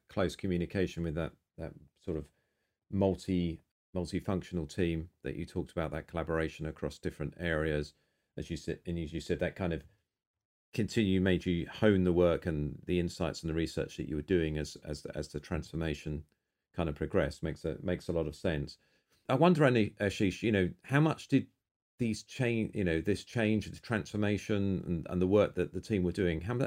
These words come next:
how much did it impact the way that you've, that you've structured your team and, and how it operates now? I mean, you talked a little bit about the people insight roles, um, at the start of our conversation. How is the team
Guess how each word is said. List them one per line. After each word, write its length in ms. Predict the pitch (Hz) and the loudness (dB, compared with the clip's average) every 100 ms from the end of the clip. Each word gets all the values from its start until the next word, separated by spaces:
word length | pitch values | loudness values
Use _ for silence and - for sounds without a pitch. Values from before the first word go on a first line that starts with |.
| - | -4
how 140 | 135 | -2
much 220 | 143 - | -2 -4
did 140 | 120 120 | -4 -4
it 40 | 104 | -2
impact 460 | 101 - 104 - | -4 -4 -8 -2
the 80 | 104 | 0
way 240 | 98 95 | 2 2
that 180 | 92 - | 2 0
you've, 280 | 92 92 90 _ _ _ _ - | 0 0 -2 _ _ _ _ -4
that 140 | 101 | -2
you've 180 | - 90 | 0 -2
structured 580 | - - 110 - 101 90 | -4 0 0 0 -6 0
your 140 | 92 | 0
team 340 | 78 - 104 85 | 0 0 2 2
and, 200 | 80 - | 0 -4
and 160 | 90 85 | -4 -4
how 240 | 98 85 | -2 -2
it 100 | 85 | -2
operates 520 | 90 - 78 71 - 73 | -4 -4 -2 -2 -4 -6
now? 220 | 69 71 | -4 -4
I 60 | |
mean, 160 | 80 85 | -2 0
you 100 | 92 | 0
talked 320 | - 113 - | 0 -2 0
a 40 | 98 | 2
little 220 | 95 87 | 4 4
bit 220 | 92 85 - | 2 0 -2
about 480 | - 92 87 80 - _ _ _ - | 0 2 2 0 -6 _ _ _ -6
the 80 | |
people 380 | 92 98 78 98 | -2 0 0 2
insight 480 | 92 87 90 82 73 _ - | 0 0 0 0 -2 _ -6
roles, 580 | 92 87 85 82 87 - _ - | 0 2 2 0 -6 -16 _ -8
um, 220 | 85 65 | -6 -6
at 80 | 50 | -8
the 80 | - | -8
start 300 | - 101 - | -2 0 0
of 80 | 80 | -4
our 120 | 67 | -4
conversation. 640 | - 78 73 82 76 78 | -4 -6 -4 -4 -2 -4
How 280 | - 135 139 | 0 4 4
is 180 | 120 - | 2 0
the 80 | |
team 600 | 107 - 113 98 95 95 | -4 -2 0 0 0 -2